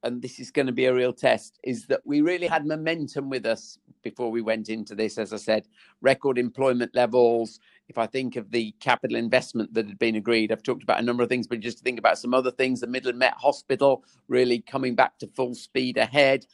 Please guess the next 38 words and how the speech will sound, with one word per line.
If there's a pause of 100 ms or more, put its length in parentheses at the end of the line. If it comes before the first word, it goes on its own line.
(220)
Then,
of
course,
we've
got
the
investment
in
our
own
metro
all
out
through
the
Black
Country,
recent
agreement
from
the
budget
to
do
it
through
East
Birmingham
as
well. (240)
So,
you
know,
I
really
felt
we've
got